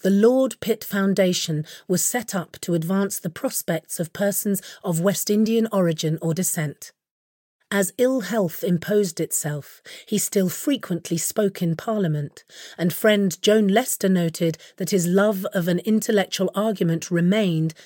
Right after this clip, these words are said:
till the very end. In his final days, he was visited by many of his brethren,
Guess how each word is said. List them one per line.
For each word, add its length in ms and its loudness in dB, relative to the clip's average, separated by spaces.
till 140 0
the 100 0
very 400 2
end. 460 -2
In 120 4
his 200 2
final 480 2
days, 420 0
he 180 0
was 180 2
visited 500 0
by 160 2
many 460 2
of 120 -6
his 140 -4
brethren, 560 -2